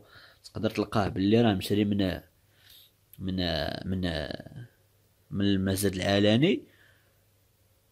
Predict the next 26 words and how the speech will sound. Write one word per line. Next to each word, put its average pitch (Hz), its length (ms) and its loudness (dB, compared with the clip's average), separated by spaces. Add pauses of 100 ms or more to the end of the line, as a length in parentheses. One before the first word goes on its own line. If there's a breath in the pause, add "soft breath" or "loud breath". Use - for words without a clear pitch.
(320)
وتقدر 131 340 -2
تلقاه 147 360 4
بلي 139 280 6
راه 151 160 6
مسروق 110 500 0
من 127 200 0
برا 123 280 4
ومطلع، 131 680 2
مطلعين 113 520 4
له 107 120 4
دوسي، 92 540 -4
فهمتي. 117 560 -6
الحلقه - 420 -6
الجايه 117 260 6
ان 143 60 6
شاء 139 160 0
الله 143 140 4
دابا 143 180 4
نهضروا 113 300 4
على 120 140 4
هاد 120 80 0
الانواع 120 480 4
هادو 117 140 2
ديال 107 200 4
الترقيم 110 360 -2
السابق، 131 500 0